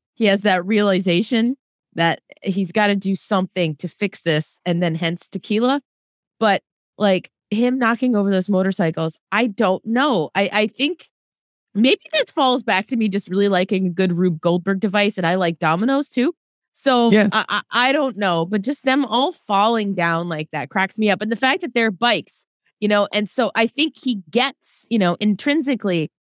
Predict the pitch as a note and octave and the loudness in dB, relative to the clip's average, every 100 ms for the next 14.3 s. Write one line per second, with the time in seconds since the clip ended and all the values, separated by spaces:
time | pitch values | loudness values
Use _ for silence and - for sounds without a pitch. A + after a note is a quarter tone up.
0 | _ G3+ G#3+ B3 - A#3+ B3 A#3 F3 A#3 | _ -4 0 -2 0 2 2 0 0 0
1 | A#3 G3 A#3 A#3 A3 G#3 F#3+ F#3 F3 A3+ | 0 0 2 2 4 2 0 -2 0 0
2 | D#3+ - F#3 F#3+ G#3 G#3+ G3 G#3+ A#3 G#3+ | 0 -6 -10 -6 -2 0 0 2 2 -2
3 | - G3+ G#3+ G#3 F3 F#3 E3+ F#3+ F#3 E3+ | 0 0 2 0 -2 -4 -4 -2 -2 -2
4 | F#3+ G#3 - A#3 C4 - _ _ _ _ | -2 -4 -2 -2 -2 -6 _ _ _ _
5 | G#3+ F#3 G3 F3+ F#3 F#3+ G3 G3+ G#3+ G3+ | -4 0 0 0 0 2 2 2 0 0
6 | F#3+ G#3 F3+ E3+ F3 F#3+ E3+ - E3+ D#3+ | 0 -2 -4 -6 -6 -2 -2 0 -2 0
7 | F#3 F#3 F#3+ F#3+ F#3+ - F3 E3 D#3+ E3 | 0 2 2 0 0 -2 0 0 -2 -2
8 | C#3 C#3 - - _ _ _ _ _ F3 | -4 -6 -16 -18 _ _ _ _ _ -4
9 | E3+ D#3+ D#3 - E3 E3 F#3 F#3 F#3 F3+ | -2 0 -4 0 0 0 -2 0 2 0
10 | - - F#3+ F3 D#3+ E3+ D3+ - - C3+ | -2 -2 0 0 0 -2 -2 -6 -6 -6
11 | - - _ _ _ _ _ _ _ - | -6 -16 _ _ _ _ _ _ _ -2
12 | G3 F3+ F3 D#3 - A3+ B3+ G#4+ C#5+ - | 0 2 2 0 -2 2 2 2 -2 -2
13 | C#4 B3 A#3 A#3+ A#3 B3 A3+ F#3+ - A3+ | 0 0 0 -2 0 0 0 -2 -4 0
14 | A3+ A3+ F#3 | 2 0 -4